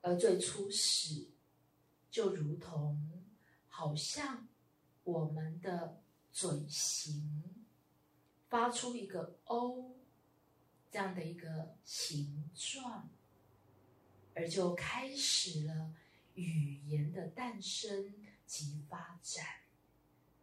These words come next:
而所有的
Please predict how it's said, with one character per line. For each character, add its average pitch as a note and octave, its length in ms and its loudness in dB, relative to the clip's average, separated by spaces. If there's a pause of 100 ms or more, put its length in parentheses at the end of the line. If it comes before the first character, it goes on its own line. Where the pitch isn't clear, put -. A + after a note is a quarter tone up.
(2750)
而 A3 120 12
所 A#3 300 12
有 B3+ 320 6
的 E3 440 0